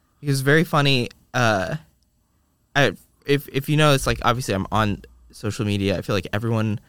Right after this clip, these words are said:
my age has a social media, and they, they have guidelines where, like, okay, you can't talk about politics. You know, you can't talk while you're on the job, very obvious stuff like that. Um, but,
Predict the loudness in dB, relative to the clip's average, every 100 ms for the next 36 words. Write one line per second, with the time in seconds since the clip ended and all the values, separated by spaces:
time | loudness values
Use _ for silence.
0 | _ _ _ -2 0 0 0 -2 -2 -6
1 | -4 -4 -2 -2 -2 -4 -4 -4 -6 -4
2 | -6 -4 -6 -4 -8 -10 -14 -18 -20 -20
3 | -20 -20 -20 -20 -18 -12 -10 -12 -8 -4
4 | -4 -6 -10 -10 -16 -16 _ _ _ -10
5 | -10 -6 -8 -6 -6 -8 -8 -6 -4 -2
6 | 2 2 2 2 2 2 0 -4 -8 -8
7 | -8 -6 -8 -8 _ _ _ _ _ 0
8 | 2 2 0 -4 -10 _ _ -20 0 2
9 | 2